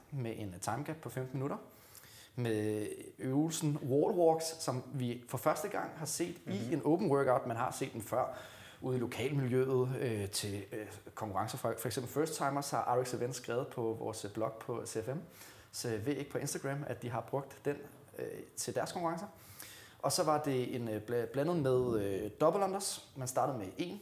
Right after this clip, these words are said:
Speaker 1: wall walk, ti double unders, tre wall walks, tredive double unders og så videre. Jeg tænker, jer som kender,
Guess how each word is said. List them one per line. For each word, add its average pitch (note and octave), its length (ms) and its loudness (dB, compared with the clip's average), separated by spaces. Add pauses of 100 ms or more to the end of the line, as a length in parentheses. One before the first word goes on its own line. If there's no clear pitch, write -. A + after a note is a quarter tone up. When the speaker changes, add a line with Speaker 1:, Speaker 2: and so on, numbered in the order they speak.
(140)
Speaker 1:
wall D3+ 200 0
walk, D#3+ 220 -4
ti - 180 -6
double C3+ 260 0
unders, C#3 280 -6
tre - 200 -2 (180)
wall C3+ 160 -2
walks, C3 260 -2
tredive B2 280 -4
double A#2 260 -2
unders A#2 320 -4
og - 60 -4
så - 80 -2
videre. G2+ 340 0
Jeg A2 80 -2
tænker, D3 220 2
jer B2 200 2
som B2+ 260 0 (680)
kender, E3 320 8